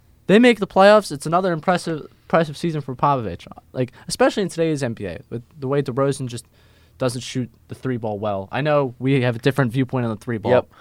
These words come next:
Speaker 1: but, like,
Speaker 2: I mean, I'm not trying to devalue the three ball. I just under, like, if, efficiency and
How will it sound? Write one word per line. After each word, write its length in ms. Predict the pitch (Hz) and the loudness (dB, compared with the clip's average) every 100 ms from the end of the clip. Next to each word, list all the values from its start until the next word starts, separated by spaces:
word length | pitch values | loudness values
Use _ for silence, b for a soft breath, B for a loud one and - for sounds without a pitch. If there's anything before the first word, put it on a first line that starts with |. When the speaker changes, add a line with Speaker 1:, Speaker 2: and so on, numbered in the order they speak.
| b b b - | b b b -2
Speaker 1:
but, 200 | 139 - b b b b b - | -2 -2 b b b b b 0
like, 220 | 160 151 - | 0 0 2
Speaker 2:
I 60 | 185 | 6
mean, 80 | |
I'm 60 | 247 | 6
not 140 | 269 | 6
trying 220 | - 214 139 | 4 2 2
to 100 | 156 139 | 2 8
devalue 300 | 139 131 113 | 8 8 6
the 80 | |
three 220 | 104 151 143 | 0 0 2
ball. 220 | 110 104 | 4 2
I 60 | |
just 200 | 110 113 - | 0 -2 -2
under, 340 | 127 120 107 | -2 -2 0
like, 180 | 113 110 | -2 0
if, 280 | 123 117 - | -2 -2 -2
efficiency 800 | 147 165 180 - 151 - 139 | -2 2 0 0 -2 -2 0
and 180 | 120 117 | 0 -2